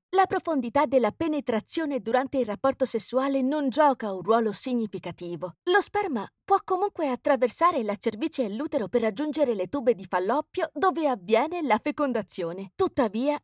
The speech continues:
ci sono alcune posizioni che possono aumentare le probabilità di concepimento. Per esempio, la posizione del missionario, in cui la donna è sdraiata sulla schiena e l'uomo è sopra di lei, consente una penetrazione più profonda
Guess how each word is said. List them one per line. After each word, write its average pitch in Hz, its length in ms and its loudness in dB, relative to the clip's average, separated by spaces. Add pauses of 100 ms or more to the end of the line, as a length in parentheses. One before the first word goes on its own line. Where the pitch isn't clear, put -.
(140)
ci - 140 0
sono 339 300 0
alcune 311 480 0
posizioni 302 580 -2
che 254 140 0
possono 302 460 0
aumentare 269 720 2
le 247 120 2
probabilità 269 680 -2
di 247 160 -2
concepimento. 262 960 -4 (400)
Per 359 100 2
esempio, 202 680 0 (240)
la 330 160 6
posizione 339 640 -2
del 220 200 0
missionario, 233 800 -2
in 269 180 4
cui 330 180 0
la 247 140 0
donna 262 320 2
è 233 80 2
sdraiata 220 480 2
sulla 220 240 -4
schiena 196 520 0
e 311 120 4
l'uomo 277 340 4
è 214 60 0
sopra 262 340 0
di 208 140 -6
lei, 185 420 0
consente 381 560 2
una 285 220 0
penetrazione 302 840 -2
più 262 160 -4
profonda 190 580 0